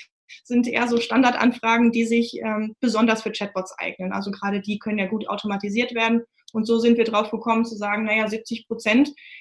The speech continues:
hätte sich dieses Unternehmen auch sparen können,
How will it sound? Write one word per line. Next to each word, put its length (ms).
hätte 200
sich 160
dieses 240
Unternehmen 420
auch 220
sparen 460
können, 380